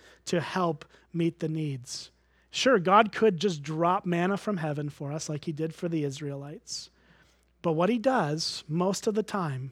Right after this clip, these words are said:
for us is he calls us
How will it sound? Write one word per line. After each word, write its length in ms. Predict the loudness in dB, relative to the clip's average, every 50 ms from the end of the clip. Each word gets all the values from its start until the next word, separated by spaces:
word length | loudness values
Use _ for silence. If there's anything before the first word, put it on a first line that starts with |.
| -12 -8
for 160 | -6 -4 -2
us 480 | -2 -4 -6 -6 -8 -8 -8 -8 -10 -12 _ _ _ _ _ _ _ _ _ _
is 180 | -4 -4 -4 -4
he 80 | -6
calls 500 | -6 -8 -8 -4 0 2 4 4 4 4
us 420 | 4 4 4 2 -2 -6 -8 -10